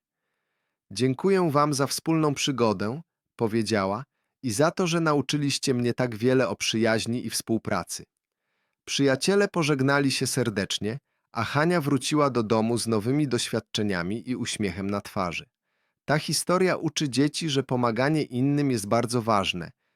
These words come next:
i przynosi radość. Współpraca i przyjaźń pozwalają pokonać trudności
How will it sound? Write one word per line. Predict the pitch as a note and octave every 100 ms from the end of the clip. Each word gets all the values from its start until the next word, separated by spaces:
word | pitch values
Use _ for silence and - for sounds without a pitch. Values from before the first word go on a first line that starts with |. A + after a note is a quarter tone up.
| _ -
i | A#2+
przynosi | - B2 B2 B2+ B2+
radość. | A2+ F#2+ - - - - _ _ _ _
Współpraca | - - A#2+ - C#3 E3+ - F3 E3+ -
i | B2
przyjaźń | - - B2 A2+ A#2 B2 C3+ _ _ _
pozwalają | B2 G2+ A#2 A#2+ D#3 F3+
pokonać | E3 D3+ D3 C#3 C3
trudności | - C#3 B2 A#2+ G2+ - -